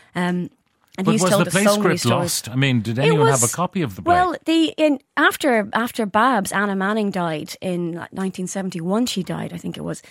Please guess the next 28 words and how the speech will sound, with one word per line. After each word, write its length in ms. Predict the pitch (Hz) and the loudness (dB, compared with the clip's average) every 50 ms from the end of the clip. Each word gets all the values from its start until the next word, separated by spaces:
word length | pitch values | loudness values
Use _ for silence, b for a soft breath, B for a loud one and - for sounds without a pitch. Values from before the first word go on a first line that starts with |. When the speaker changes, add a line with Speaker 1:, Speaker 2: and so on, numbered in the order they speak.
| B B B B B B | B B B B B B
Speaker 1:
Um, 300 | - 196 190 196 190 143 | -4 -2 -2 -2 -2 -4
again, 300 | - 202 - 226 233 233 | -4 -2 0 2 2 2
my 120 | 220 214 214 | 0 -2 -2
cousin 300 | - 247 247 214 208 190 | -2 -2 -4 -2 -4 -6
Con, 300 | - _ - 196 170 - | -6 _ -8 -8 -8 -6
Con 260 | - 202 185 190 180 | -6 -4 -4 -4 -4
was 100 | 175 - | -4 -6
quite 220 | - - 185 156 | -4 -2 -2 -2
young 240 | 180 180 180 180 180 | 0 0 0 0 -2
then. 200 | 170 165 165 156 | -4 -4 -6 -6
My 140 | 156 190 185 | -4 -4 -2
aunt, 320 | 185 208 208 202 196 - | -2 -2 -2 -2 -4 -6
my 60 | - 190 | -8 -2
great 220 | - 220 233 214 | 0 2 2 2
aunt 180 | 196 175 165 - | 0 -4 -6 -4
Kit, 260 | - 277 277 190 - | 0 2 2 2 2
who 160 | - 196 190 | 0 -2 0
I 100 | 185 185 | 0 0
knew 160 | 185 185 180 | 0 0 -2
very 200 | 170 175 170 175 | -2 -2 -2 0
well, 120 | 175 170 165 | -2 -2 -2
lived 360 | 175 190 208 214 196 180 196 | 0 0 0 0 0 -2 -4
in 80 | 185 | -4
the 60 | 185 180 | -4 -4
house 260 | 185 180 175 - - | -4 -6 -6 -6 -6
in 80 | 180 | -8
Leinster 320 | 165 170 170 170 - 175 165 | -6 -6 -8 -8 -8 -6 -4
Road. 200 | 170 170 160 | -4 -4 -6